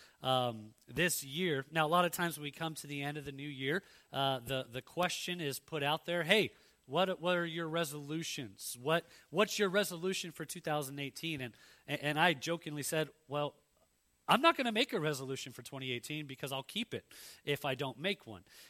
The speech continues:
And, uh, but there's, there's times where I personally don't mind resolutions. I personally kinda like to set goals,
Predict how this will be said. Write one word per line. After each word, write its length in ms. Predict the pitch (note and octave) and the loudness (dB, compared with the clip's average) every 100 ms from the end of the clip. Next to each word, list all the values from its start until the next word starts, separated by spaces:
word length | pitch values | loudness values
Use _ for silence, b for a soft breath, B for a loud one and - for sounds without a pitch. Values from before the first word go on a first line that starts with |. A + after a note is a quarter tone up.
| B | B
And, 300 | D3+ D3 C#3+ | 0 0 2
uh, 300 | D3 C#3 C3 - | 2 2 0 0
but 240 | G3 F3 - - | 2 2 0 -6
there's, 220 | A3 B3 - | -4 -4 0
there's 180 | G#3 A3+ | 0 0
times 340 | A3 G3+ F3+ | 2 2 2
where 360 | F3 F3 E3 D#3 _ - | 0 4 4 2 _ 2
I 140 | A#3 | 2
personally 580 | - G3 - F#3+ F3 D3+ b b - | 2 -4 -4 -4 -4 -6 b b 4
don't 180 | F#3 | 4
mind 240 | C#3 F3 F#3+ | 6 4 4
resolutions. 560 | G#3 F#3+ G#3 A#3 A3+ - | 0 -2 -4 -4 -8 -8
I 140 | C#3+ | -6
personally 340 | D3+ E3 - D3+ | -4 -6 -8 -8
kinda 220 | D#3+ C#3+ | -6 -2
like 160 | C#3+ | -4
to 80 | - | -4
set 260 | - C#3+ B2 | -4 -4 -4
goals, 380 | C3 D#3 G#3+ | -4 -2 -4